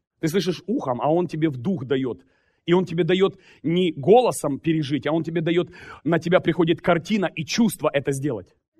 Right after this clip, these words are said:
И ты говоришь: «Вау, а почему у меня такое чувство пришло? Я хочу это сделать». Это Бог сказал тебе. Ну, не всё, конечно, не вздумай там бегать, что-то делать. Иногда ты хочешь что-то, что Бог не говорил. <laughs> Очень часто, кстати.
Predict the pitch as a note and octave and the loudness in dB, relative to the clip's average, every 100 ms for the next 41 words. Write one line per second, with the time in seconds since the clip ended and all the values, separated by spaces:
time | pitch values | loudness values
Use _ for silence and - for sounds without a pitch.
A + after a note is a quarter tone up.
0 | _ _ _ _ - E3 F#3+ F#3 B2+ D3+ | _ _ _ _ -2 2 4 2 0 -4
1 | F#3 F3+ D#3 D#3+ F3 F#3 G3+ G3 F#3+ F3+ | -2 0 -2 -2 -4 0 2 2 0 -2
2 | F#3 F3 G3+ D#3+ E3+ F#3 F#3 F3+ F3 F3 | -6 -6 -6 -6 -6 -6 -6 -6 -6 -6
3 | G3+ F#3 F#3 F3 F#3+ F3+ - - C#3 D#3+ | -6 -4 -8 -6 -6 -6 -10 -12 -6 -4
4 | C#3+ B2 G#2 F#2 _ _ _ - G3+ G3+ | -4 -8 -14 -16 _ _ _ 0 0 2
5 | - G#2 F#2+ - B2 A#2+ G#2 G#2 A2 F2 | -4 -6 -14 -10 -8 -8 -10 -10 -12 -12
6 | - F2 F2+ F2+ _ _ _ _ _ _ | -20 -20 -18 -18 _ _ _ _ _ _
7 | _ C3 B2+ C3+ - A#2+ G2+ - A2 - | _ -10 -4 -4 -4 -8 -8 -8 -10 -12
8 | G2 G2 F#2 G2+ G2 A2 B2 C4+ D3+ - | -12 -14 -14 -14 -12 -12 -12 -12 -16 -16
9 | - D3 D#3+ C3 A#2+ - _ - - - | -6 -4 -4 -6 -10 -14 _ -8 -8 -8
10 | _ D3 - G3+ D3 - C3 B2 - C3 | _ -10 -2 -2 4 2 2 -8 -10 -10
11 | G#2+ B2 B2+ | -8 -8 -10